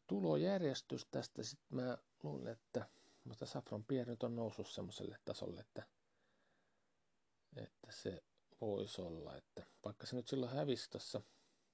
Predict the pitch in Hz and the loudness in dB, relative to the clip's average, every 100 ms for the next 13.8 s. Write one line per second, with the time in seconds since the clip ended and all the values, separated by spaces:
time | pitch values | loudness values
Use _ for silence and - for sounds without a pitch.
0 | _ - _ _ _ _ _ _ _ 117 | _ -20 _ _ _ _ _ _ _ -6
1 | 104 98 110 104 104 - 110 104 113 104 | -6 -6 -4 -4 -4 -2 -2 0 0 -2
2 | - - - - - - - - - 110 | -4 -20 -4 -2 -2 -6 -8 -8 -10 -12
3 | - - - _ _ _ _ _ _ _ | -12 -14 -14 _ _ _ _ _ _ _
4 | _ _ _ _ _ 117 104 107 - - | _ _ _ _ _ -8 -6 -8 -8 -8
5 | - - - - - - - - 110 - | -10 -20 -20 -20 -20 -20 -20 -16 -12 -12
6 | - - - - - - - - - - | -12 -14 -16 -8 -6 -6 -6 -8 -8 -10
7 | - - 95 101 - - - - - - | -8 -8 -8 -12 -16 -20 -20 -20 -20 -20
8 | - _ - 117 104 - - - - - | -20 _ -12 -8 -8 -8 -10 -4 0 0
9 | - - _ - - - _ _ _ _ | -2 -10 _ -14 -14 -16 _ _ _ _
10 | _ _ _ _ _ _ _ _ - - | _ _ _ _ _ _ _ _ -20 -20
11 | - - _ _ 131 110 - - - 139 | -20 -20 _ _ 0 0 -2 -8 -2 2
12 | 127 123 123 117 - - - _ _ - | 4 4 0 0 -6 -20 -20 _ _ -20
13 | - 123 110 107 107 - - - | -14 -10 -8 -8 -6 0 0 0